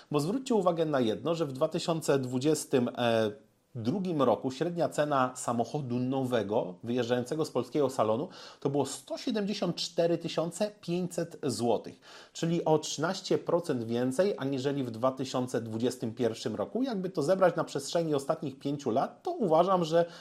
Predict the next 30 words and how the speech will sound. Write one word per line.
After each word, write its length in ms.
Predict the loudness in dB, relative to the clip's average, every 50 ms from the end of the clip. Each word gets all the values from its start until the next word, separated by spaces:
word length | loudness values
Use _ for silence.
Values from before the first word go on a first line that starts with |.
| -20 -20 -20 -12 _
o 100 | -6 -6
trzydzieści 600 | -4 -4 -4 -4 -2 -2 -2 -2 -2 -2 -4 -2
procent 480 | 0 2 2 2 4 2 0 0 -2 -6 -10
średnio 560 | -6 -4 -2 0 0 0 0 0 -2 -2 -2 -4 -6 -10
ceny 320 | 0 2 4 4 4 4 2
nowych 300 | 2 0 0 0 -4 -4
samochodów 600 | -4 -4 -4 -2 -2 -2 0 0 0 -2 -2 -4
poszły, 560 | -2 -2 0 0 0 0 0 0 0 -2 -4 -6
e, 260 | -6 -2 0 0 0
w 80 | -2 0
górę. 340 | 0 2 6 6 6 4 4 -2 -12 -16 -16 -18 -18 -10 2 6
E, 380 | 8 8 10 8 8 6 4 0 -6 -18 _ _ _ _ _ -4
i 380 | -2 0 0 -2 -4 -10 _ _ _ _ _ _ 6
owszem, 360 | 6 6 8 6 4 4 4 0
mam 260 | -2 0 2 2 2
świadomość, 580 | 0 2 4 6 6 6 6 6 6 4 4 4
że 340 | 2 4 6 8 8 8 8 6
kilka 340 | 2 -2 2 4 6 8
lat 340 | 10 10 8 8 6 0 2
temu 380 | 4 4 6 6 6 4 4 4
ple-, 420 | 2 2 6 8 8 8 8 6
prezes 520 | 4 4 4 6 6 6 4 4 4 0 -2 -2
Stellantisa, 920 | 0 2 4 6 6 6 4 2 -2 -4 -4 2 4 6 8 8 8 8 6
pan 260 | 4 2 0 2 4
Tavares, 560 | 4 6 8 8 8 8 8 6 4 0 0
wyraźnie 500 | 0 2 4 4 4 4 2 0 -2 0
mówił, 360 | 0 0 0 2 2 0 0
żeby 420 | 2 4 4 4 4 4 2 2 4
auta 420 | 6 6 6 6 6 6 6 6 6
elektryczne, 760 | 6 4 2 2 0 0 0 0 -2 -2 -2 0 0 0